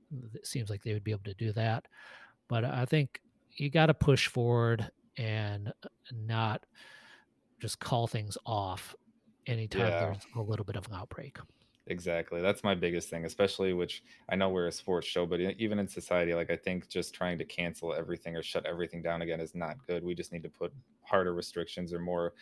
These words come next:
Speaker 2: rules in place to try and keep things moving and progressing. And same thing in baseball. You need to just, like you said, maybe the, at most, put a one to two week hiatus on the season and just try to keep it going as quick as possible.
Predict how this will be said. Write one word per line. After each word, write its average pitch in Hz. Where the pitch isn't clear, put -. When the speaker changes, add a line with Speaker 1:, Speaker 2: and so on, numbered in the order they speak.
Speaker 2:
rules 92
in 87
place 87
to 87
try 87
and 82
keep -
things 82
moving 82
and 80
progressing. 82
And 87
same 87
thing 87
in 82
baseball. 85
You 80
need 82
to 82
just, -
like 92
you 95
said, 87
maybe 87
the, 85
at 90
most, 90
put 90
a 82
one 82
to 82
two 85
week 85
hiatus 82
on 80
the 78
season 82
and 82
just 82
try 85
to 78
keep -
it 78
going 80
as 78
quick -
as -
possible. -